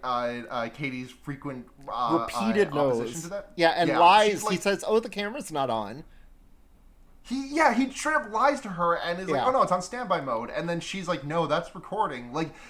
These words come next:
Speaker 1: if, I, Katie is a little bit, I, I, I consider myself a very forgiving person, but if someone tried to, if someone did that to me, I would be like, "Okay, no, we're, I'm going. Bye.
Speaker 2: Oh, no, no, no. That,
Speaker 1: Bye."
Speaker 2: yeah, that's, that's attempted sexual assault to me. I'm,
Speaker 1: It is,
Speaker 2: I'm
Speaker 1: yep.
Speaker 2: done.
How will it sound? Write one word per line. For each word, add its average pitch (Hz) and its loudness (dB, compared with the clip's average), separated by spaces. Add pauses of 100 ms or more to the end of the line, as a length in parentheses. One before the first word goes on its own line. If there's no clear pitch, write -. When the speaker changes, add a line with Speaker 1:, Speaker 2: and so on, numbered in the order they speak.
(160)
Speaker 1:
if, 226 -2 (640)
I, 190 -8 (580)
Katie 294 0
is 175 -2
a 170 -2
little 185 -4
bit, 202 -6
I, 220 4 (200)
I, 202 0
I 180 2
consider 202 -6
myself 180 -2
a 151 -8
very 139 -2
forgiving 147 -6
person, 147 -6
but 139 -4
if 135 -8
someone 175 -6
tried 160 -6
to, - -18
if 147 -10
someone 185 -6
did 165 -8
that 160 -2
to 147 -12
me, 131 -4
I 139 2
would 139 -8
be 135 -8
like, 127 -6
"Okay, 139 -6
no, 123 -4
we're, 135 -6 (160)
I'm 147 -2
going. 113 -4
Bye. 131 6
Speaker 2:
Oh, 214 8
no, 247 2
no, 247 4
no. 226 4
That, - 2
Speaker 1:
Bye." - 0
Speaker 2:
yeah, 208 4 (340)
that's, 175 4
that's 190 0
attempted 185 0
sexual 127 -2
assault 113 -4
to 131 -8
me. 95 -10
I'm, 147 0
Speaker 1:
It 185 2
is, 170 2
Speaker 2:
I'm 170 4
Speaker 1:
yep. 147 -4
Speaker 2:
done. 117 0